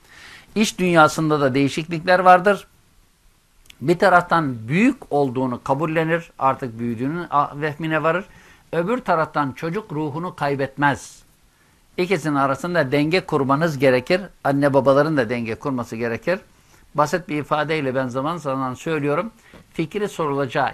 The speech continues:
kendiyle ilgili kara-, ka-, karar verileceği zaman büyük insan yerine konularak konuşulmasından hoşlanır. Ve böyle. Ama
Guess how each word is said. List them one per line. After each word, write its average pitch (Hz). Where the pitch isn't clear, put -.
kendiyle 151
ilgili 127
kara-, 139
ka-, 131
karar 160
verileceği 131
zaman 156
büyük 202
insan 175
yerine 135
konularak 156
konuşulmasından 165
hoşlanır. 117
Ve 160
böyle. 131
Ama 185